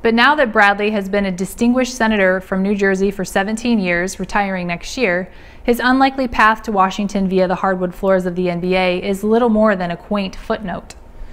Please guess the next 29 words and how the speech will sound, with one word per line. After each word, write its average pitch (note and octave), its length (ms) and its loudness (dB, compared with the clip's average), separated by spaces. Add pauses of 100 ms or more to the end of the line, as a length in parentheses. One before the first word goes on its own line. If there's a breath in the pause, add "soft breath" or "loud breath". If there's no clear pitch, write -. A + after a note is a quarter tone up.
(120)
Charles B3 320 2
Barkley A#3 340 2
wants G3 220 -4
to F#3+ 80 -4
run G3 160 0
for F#3+ 140 -4
governor, F#3 500 -4 (320 loud breath)
and G#3+ 60 0
he G#3+ 80 4
wants B3 240 4
to C4+ 80 -6
do C4 160 0
it C#4 120 4
without G#3+ 400 2
forfeiting C4 460 0
his B3+ 180 0
flair G3+ 460 2
for F#3+ 140 -6
the F#3 100 0
incendiary F#3 680 0
statement. F3+ 600 -6 (460 loud breath)
There A#3+ 200 4
are C#4 220 4
a C4 40 -2
few C4+ 300 -4
other B3+ 240 2
things A3+ 320 0
worth G3 240 -2
noting. E3+ 420 -2